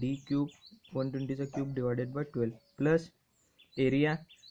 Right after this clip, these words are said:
एची value इथं put केली, B into D म्हणजे one twenty into one twenty into एच स्क्वेअर. एच म्हणजे काय असेल, ह्या दोन ॲक्सिसमधलं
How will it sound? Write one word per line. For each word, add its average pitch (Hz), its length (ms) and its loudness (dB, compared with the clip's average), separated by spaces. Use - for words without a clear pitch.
एची 135 240 -4
value 139 240 2
इथं 139 180 -4
put 135 200 -4
केली, 135 220 -2
B 135 160 2
into 147 280 0
D 135 140 0
म्हणजे 131 300 -4
one 135 180 -2
twenty 135 320 -2
into 135 240 -4
one 127 180 -2
twenty 131 340 -4
into 151 280 2
एच 147 260 0
स्क्वेअर. - 300 -4
एच 143 180 0
म्हणजे 156 280 0
काय 156 140 0
असेल, 156 240 -2
ह्या - 220 -6
दोन 139 260 0
ॲक्सिसमधलं 139 640 -4